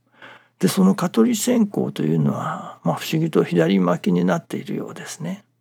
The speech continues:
ですから、蚊取り線香を焚くということは左回しになる、することだ。左回しというのは、よく、「あの人は左巻きだ」と言います。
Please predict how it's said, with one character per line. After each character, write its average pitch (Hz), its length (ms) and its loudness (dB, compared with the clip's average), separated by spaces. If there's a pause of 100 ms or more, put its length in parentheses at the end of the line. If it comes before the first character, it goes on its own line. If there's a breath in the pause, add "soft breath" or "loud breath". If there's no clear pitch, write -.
で 151 80 -6
す - 120 -6
か - 80 -8
ら、 - 160 -6 (1300 loud breath)
蚊 - 140 -6
取 135 140 -2
り 127 60 -6
線 147 280 -4
香 - 100 -6
を - 140 0
焚 165 160 -6
く - 100 -14
と - 80 2
い 190 60 4
う 208 60 4
こ 202 120 -2
と 175 140 -2
は - 120 -2
左 - 380 0
回 - 240 0
し - 160 -4
に - 160 -8
な - 120 -8
る、 - 100 -16 (420)
す - 160 -6
る 135 80 -2
こ - 140 -12
と - 100 -18
だ。 - 160 -14 (440 loud breath)
左 180 420 4
回 196 200 4
し - 80 -10
と 208 100 0
い 208 120 6
う 220 80 2
の 143 80 -2
は、 - 100 -4
よ 143 100 -4
く、 - 240 -10
「あ 147 80 -2
の 185 120 4
人 - 200 -4
は - 100 -4
左 165 320 0
巻 - 200 -4
き - 60 -6
だ」 - 180 -6 (320)
と - 120 -2
言 208 100 0
い 208 40 -4
ま 180 140 -10
す。 - 200 -12